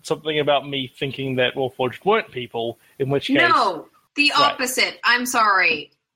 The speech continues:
Speaker 1: Good,
Speaker 2: Ah.
Speaker 1: 'cause otherwise that would throw into question the legit-, the accuracy of that book. No, that's pretty, that's pretty dead on,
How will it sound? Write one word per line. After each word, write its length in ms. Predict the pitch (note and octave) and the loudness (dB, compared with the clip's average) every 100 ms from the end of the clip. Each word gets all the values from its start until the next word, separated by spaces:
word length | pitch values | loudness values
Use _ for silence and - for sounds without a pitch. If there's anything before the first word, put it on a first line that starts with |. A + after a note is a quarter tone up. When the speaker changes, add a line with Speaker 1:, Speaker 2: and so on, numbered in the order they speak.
| - | -2
Speaker 1:
Good, 140 | E3+ A3 | 2 4
Speaker 2:
Ah. 340 | A3+ A3+ G#3 | 6 6 6
Speaker 1:
'cause 180 | E3+ D#3 | 4 4
otherwise 480 | F3 F#3 F3 E3 D3 | 4 6 4 4 2
that 140 | D#3 | 2
would 160 | D3+ D3 | 2 0
throw 280 | D#3+ D3+ D3+ | 2 2 2
into 200 | D3 D3+ | 0 -4
question 540 | - E3 C#3 E3 D3+ | 0 -2 0 -2 -2
the 80 | D3+ E3 | -2 -2
legit-, 480 | F3+ F3+ E3+ A3 - | -2 -2 -4 -6 -8
the 180 | - G#3 | -2 0
accuracy 400 | C4 - C4 G#3 | 0 -4 -6 -4
of 100 | B3 | -2
that 180 | B3 A#3 | 0 0
book. 180 | F#3+ - - - | 0 -4 -14 -2
No, 160 | A3+ | 2
that's 220 | A#3 B3 - | 4 2 0
pretty, 420 | C#4 A3+ G#3+ F#3+ | 0 0 -2 -2
that's 200 | - F#3+ | -2 -2
pretty 280 | - G3 F#3+ | -2 0 0
dead 200 | F3+ D#3+ | 2 2
on, 200 | D3 C3+ | 2 0